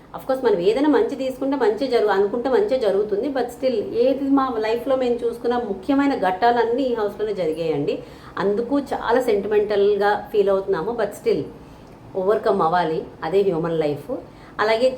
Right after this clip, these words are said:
చిన్న చిన్న ప్లేసెస్ నేను ఎక్కువ ఏవైతే, ఆ, డాన్సెస్ చేశానో అవి చేస్తే ఒకసారి చూసుకుందాము, డన్, ఈ రోజుతో వైండ్ అప్ కదా అని ఒకసారి చూసుకోవడానికి అయితే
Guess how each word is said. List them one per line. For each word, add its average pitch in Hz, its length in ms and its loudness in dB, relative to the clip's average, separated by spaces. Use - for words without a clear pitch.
చిన్న 269 200 2
చిన్న 277 420 2
ప్లేసెస్ 247 440 0
నేను 240 220 0
ఎక్కువ 269 460 -2
ఏవైతే, 240 760 4
ఆ, 202 140 0
డాన్సెస్ 220 580 0
చేశానో 190 540 0
అవి 208 300 -2
చేస్తే 233 140 2
ఒకసారి 226 300 -2
చూసుకుందాము, 208 760 0
డన్, 208 280 4
ఈ 185 160 0
రోజుతో 202 320 2
వైండ్ 196 320 0
అప్ 214 200 -6
కదా 190 180 0
అని 196 200 0
ఒకసారి 185 560 -4
చూసుకోవడానికి 180 480 -6
అయితే 175 420 2